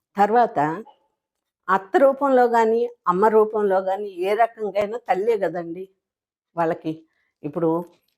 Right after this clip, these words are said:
వచ్చిన భర్తకి తల్లి అయినప్పుడు నీకు తల్లే అవద్ది,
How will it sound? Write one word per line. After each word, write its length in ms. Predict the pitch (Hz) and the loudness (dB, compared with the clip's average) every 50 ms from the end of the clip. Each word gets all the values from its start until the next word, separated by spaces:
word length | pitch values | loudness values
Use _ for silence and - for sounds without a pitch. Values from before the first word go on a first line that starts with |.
| - - | -4 0
వచ్చిన 380 | 196 196 190 196 277 269 269 | 0 0 0 0 0 2 2
భర్తకి 880 | 226 175 156 156 165 180 - - - 226 - - 165 147 151 160 - - _ _ _ _ _ - | 2 0 -2 -4 -6 -6 -4 -2 -4 -4 -4 -4 -6 -4 -2 -4 -4 -6 _ _ _ _ _ -4
తల్లి 240 | 208 196 185 196 208 | -2 2 2 4 4
అయినప్పుడు 580 | 190 175 165 165 147 - - 151 185 196 226 233 _ _ 185 | 4 2 0 -2 -6 -6 -8 -10 -8 -8 -10 -12 _ _ -6
నీకు 260 | 175 160 160 - 196 | -6 -6 -4 -6 -8
తల్లే 340 | 190 196 185 165 160 180 202 | -6 -4 -4 -4 -2 -2 -2
అవద్ది, 440 | 202 170 165 151 139 - _ - | -2 -2 -4 -8 -12 -16 _ -20